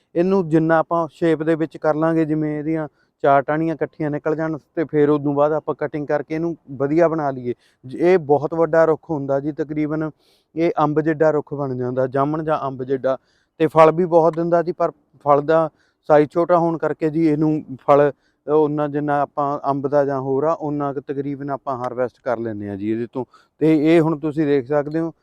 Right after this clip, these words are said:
ਉਹ ਵਰਾਇਟੀ ਜਿਹੜੀ ਪਹਿਲਾਂ ਸੀ ਬੀਲ yellow, ਉਹਦੇ ਤਾਂ ਫਲ ਬਣ ਚੁੱਕੇ ਨੇ, ਇਹ ਵਰਾਇਟੀ ਦੇ ਹਜੇ ਫਲ ਨਹੀਂ ਬਣੇ ਜੀ। ਹੁਣ ਆਪਾਂ ਅਗਲਾ ਬੂਟਾ ਦਿਖਾਉਂਦੇ ਹਾਂ, ਉਹਦੇ 'ਤੇ ਹਜੇ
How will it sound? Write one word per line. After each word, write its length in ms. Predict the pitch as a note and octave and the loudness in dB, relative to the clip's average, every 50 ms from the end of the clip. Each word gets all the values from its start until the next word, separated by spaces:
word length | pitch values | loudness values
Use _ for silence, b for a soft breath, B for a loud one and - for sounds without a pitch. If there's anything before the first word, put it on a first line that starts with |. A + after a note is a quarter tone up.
| _ _ _ _ | _ _ _ _
ਉਹ 200 | - D3 D#3+ E3 | 2 4 4 4
ਵਰਾਇਟੀ 360 | D#3+ E3 E3+ E3 D3+ - D#3+ D#3 | 4 2 0 0 0 -4 -8 -8
ਜਿਹੜੀ 320 | C#3+ C#3+ C#3+ D#3+ D#3+ E3+ | -8 -6 -4 -2 -2 -2
ਪਹਿਲਾਂ 420 | D#3+ - D#3 D#3 D#3 E3 E3+ E3 | -2 -2 -2 0 2 2 2 0
ਸੀ 100 | - - | -2 -6
ਬੀਲ 380 | D3+ C#3+ D3+ D#3 D#3+ D#3 C#3+ D3+ | -6 -4 -2 0 0 4 4 4
yellow, 180 | C#3+ D3 D3+ D3+ | 6 6 4 4
ਉਹਦੇ 280 | - D3 D3 D#3 E3+ | 4 2 0 0 -2
ਤਾਂ 200 | D#3+ - E3+ D#3+ | -2 -2 -2 -2
ਫਲ 200 | C3+ D3+ D3+ C#3+ | 0 0 0 0
ਬਣ 220 | C3+ C3+ C3+ C3 B2 | 0 -2 -4 -4 -6
ਚੁੱਕੇ 280 | - C#3+ - - D#3+ | -8 -10 -6 -4 -2
ਨੇ, 160 | D#3+ E3 E3 - _ _ _ _ - | -2 -2 -2 -4 _ _ _ _ 2
ਇਹ 120 | F3 F#3 | 4 4
ਵਰਾਇਟੀ 400 | F3+ F3+ E3+ D#3+ D3+ - F3 E3+ | 6 6 4 4 4 2 0 0
ਦੇ 240 | D#3+ E3+ E3+ D#3 E3 | 0 0 0 -2 -2
ਹਜੇ 140 | D#3 D#3+ D3 | -2 -4 -4
ਫਲ 240 | - D3 C#3 C#3 | -2 -2 -2 0
ਨਹੀਂ 140 | C#3+ C#3+ C#3+ | -2 -2 -2
ਬਣੇ 260 | C3 C3 C3+ C#3+ D3+ | -2 -2 -2 -2 -2
ਜੀ। 140 | D3+ E3 F3+ - _ _ _ _ _ - | -2 -2 -4 -4 _ _ _ _ _ -4
ਹੁਣ 100 | D3 D#3+ | -2 0
ਆਪਾਂ 360 | D#3 D3 C#3 - E3 D#3+ D#3 | 0 0 0 0 0 0 0
ਅਗਲਾ 180 | D3+ D3+ D#3 D3+ | 2 2 2 2
ਬੂਟਾ 260 | D3+ D3+ C#3+ - E3+ | 2 0 -2 -2 -2
ਦਿਖਾਉਂਦੇ 340 | D#3 D#3+ - F3 F3 F3 F3 | -2 0 0 2 2 2 2
ਹਾਂ, 60 | E3+ | 0
ਉਹਦੇ 200 | D3+ D#3+ E3 F3+ | 0 0 0 0
'ਤੇ 160 | F3 - F#3 | -2 0 0
ਹਜੇ 300 | E3+ D#3+ D#3+ D3+ D#3+ D#3+ | 0 0 0 0 -2 -4